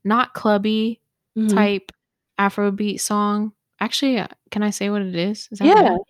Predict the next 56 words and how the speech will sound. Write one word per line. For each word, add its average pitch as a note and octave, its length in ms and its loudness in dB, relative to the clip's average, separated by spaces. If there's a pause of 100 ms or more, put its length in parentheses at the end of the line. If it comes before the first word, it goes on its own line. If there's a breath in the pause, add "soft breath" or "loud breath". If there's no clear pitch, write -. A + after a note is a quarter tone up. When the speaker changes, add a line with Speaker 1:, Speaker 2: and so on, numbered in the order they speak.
(120)
Speaker 1:
I A3+ 40 -6
don't G#3+ 140 0
know. F#3 120 -2 (380 loud breath)
It's A#3 160 2
called A#3 280 0
True G3+ 300 0
Love F#3 400 0
by F#3 180 -2
Yemi F3+ 300 0
Alade. F#3+ 720 -2
Speaker 2:
Oh C#4+ 120 4
my F4+ 120 4
Speaker 1:
I C4+ 60 2
don't D#4+ 120 8
Speaker 2:
god, D#4+ 60 8
Speaker 1:
know D4+ 140 6
Speaker 2:
should C4 100 4
Speaker 1:
why C4 180 4
Speaker 2:
we F4+ 340 4
drop A3 300 2
a B3 80 2
sample? A#3 680 -2
Should B3+ 220 -2
we F#4 140 4
drop A#3+ 440 0
a A3 100 0
little A3 260 -2
clip A3 320 -6
of A3+ 120 -4
that G#3 220 -2
song? G#3+ 480 -2 (640)
Speaker 1:
Yeah, F4+ 500 -2
maybe C4+ 260 2
we F#4 280 4
Speaker 2:
Okay, F#4+ 140 0 (100)
well, G4+ 200 0
Speaker 1:
should. A3 140 -4
Speaker 2:
well, B3+ 180 2 (100)
we, C4+ 120 2
we B3 280 2
might B3+ 260 4
Speaker 1:
But A3+ 120 2
Speaker 2:
drop A#3 160 4
a - 260 -20
clip G#3+ 220 0
if G3 140 0
we G#3 80 0
don't G3 180 0
get F3+ 160 -4
copyrighted. D#3+ 640 0
We, F3 120 2
we'll F#3+ 220 0
have F#3 180 -2
to F3+ 100 -4
look E3+ 180 0
into E3+ 160 -4